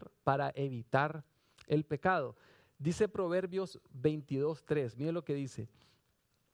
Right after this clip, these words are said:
"El prudente ve el peligro y lo evita, el inexperto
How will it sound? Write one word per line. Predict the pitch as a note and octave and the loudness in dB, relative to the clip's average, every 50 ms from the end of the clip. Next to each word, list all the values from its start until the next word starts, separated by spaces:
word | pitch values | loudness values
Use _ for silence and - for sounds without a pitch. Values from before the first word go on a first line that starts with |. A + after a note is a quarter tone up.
| _ - - | _ -14 -2
"El | - C#3+ D3+ D3 | 0 2 2 2
prudente | - - D3 C#3 D3 F3+ G#3+ A#3+ A3+ - - G#3 | 0 -4 -2 0 0 0 0 -2 0 2 2 4
ve | F#3 F3 | 4 2
el | F#3 G3 | 0 0
peligro | - - F3 D3+ D#3 F3 F#3 F#3+ F#3+ G3 F3 - | 2 2 2 2 2 0 -2 -2 -2 -4 -4 -2
y | - D#3+ | -4 -4
lo | C#3+ C#3 | -2 -2
evita, | B2+ C3+ E3 F#3 F3 - - A#2+ A2 - _ _ _ _ _ _ _ | -2 -2 -2 -2 -4 -4 -8 -12 -12 -12 _ _ _ _ _ _ _
el | - C3 C3 | 2 2 2
inexperto | C#3 C#3 B2+ A#2+ - - - - F#3+ G3+ G#3 - - - G#3+ G3 - - | 0 -2 -6 -6 -6 -8 -2 0 0 0 0 -2 -6 -8 -8 -8 -8 -12